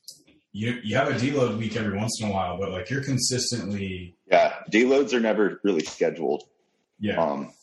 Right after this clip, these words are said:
Speaker 2: I mean, as we get close to comp, like, in a true comp prep, if we're coming down to the wire, yeah, but, like, right now where I'm far enough out,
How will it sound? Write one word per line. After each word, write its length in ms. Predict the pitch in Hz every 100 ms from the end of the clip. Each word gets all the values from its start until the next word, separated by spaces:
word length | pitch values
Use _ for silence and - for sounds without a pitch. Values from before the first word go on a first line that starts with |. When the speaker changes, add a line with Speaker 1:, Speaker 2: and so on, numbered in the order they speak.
| _ _ -
Speaker 2:
I 40 |
mean, 160 | 131 123
as 160 | 120 131
we 80 |
get 180 | 127 131
close 240 | - 123 -
to 80 | - - _ _
comp, 340 | - 95 107 101
like, 180 | 92
in 100 | 101
a 60 | 85
true 220 | - 107
comp 300 | - 90 85
prep, 260 | - 101 -
if 120 | -
we're 80 | 87
coming 240 | - 90 82
down 160 | 82
to 60 | 85
the 60 | 76
wire, 400 | 73 78 87 - _ _ _ -
yeah, 240 | 95 82
but, 140 | 85 73
like, 160 | 80
right 160 | 104 90
now 320 | 87 92 101
where 380 | 98 80 82 - _ _ _ _ _ _ _ _ _ _ -
I'm 140 | 101
far 240 | 104 98 92
enough 240 | 92 -
out, 400 | 82 92 -